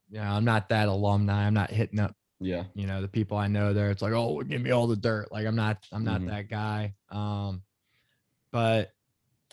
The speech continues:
Speaker 1: you know, I think we can all read between the lines and kinda see that, you know, somewhere Coach O just kind of got lost.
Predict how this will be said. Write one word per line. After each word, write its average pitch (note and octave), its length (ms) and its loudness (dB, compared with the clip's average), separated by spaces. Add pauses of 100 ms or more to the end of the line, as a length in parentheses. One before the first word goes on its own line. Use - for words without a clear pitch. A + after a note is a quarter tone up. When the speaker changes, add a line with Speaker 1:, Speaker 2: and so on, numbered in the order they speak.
(100)
Speaker 1:
you A2 160 0
know, G2 220 0
I G#2+ 100 0
think G#2+ 280 -2
we G#2+ 120 -2
can G#2 140 -2
all G#2 180 0
read G2+ 240 -2
between G2+ 300 -4
the F#2+ 80 -2
lines G2+ 540 -4
and G2 360 -4
kinda G2 220 -2
see G2+ 220 -4
that, G2 260 -6 (140)
you G#2+ 100 -6
know, F#2+ 340 -4 (880)
somewhere A2 580 0
Coach G#2+ 340 2
O G#2 200 2
just G2 160 -4
kind G#2 220 2
of G2 200 -2 (840)
got A2 240 -2
lost. G2+ 520 -2